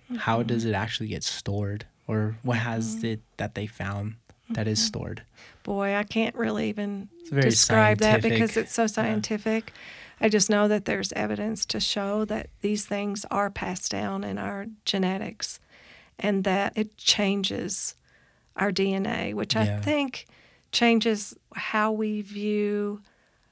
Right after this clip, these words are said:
Speaker 2: ourselves in the world. I would imagine, you know, safety and sense of self and sense of agency is very much affected.
Speaker 1: Yeah.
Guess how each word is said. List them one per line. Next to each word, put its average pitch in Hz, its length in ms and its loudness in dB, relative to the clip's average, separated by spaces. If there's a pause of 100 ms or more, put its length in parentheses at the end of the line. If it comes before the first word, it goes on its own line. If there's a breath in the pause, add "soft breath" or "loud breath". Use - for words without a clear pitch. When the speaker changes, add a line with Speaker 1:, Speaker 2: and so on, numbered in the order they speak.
(140 soft breath)
Speaker 2:
ourselves 208 880 2
in 202 100 0
the 202 100 -2
world. 208 600 -2
I 208 100 0
would 214 120 0
imagine, 214 680 -2 (580 soft breath)
you 214 100 -2
know, 208 160 -2
safety 226 760 -2
and 196 340 -4
sense 208 400 2
of 185 240 -4
self 208 560 0
and 190 200 -4
sense 190 360 -6
of 190 340 -8 (320 soft breath)
agency 214 600 -4
is 214 200 -4
very 214 240 2
much 208 200 0
affected. 202 380 -2
Speaker 1:
Yeah. 98 260 -2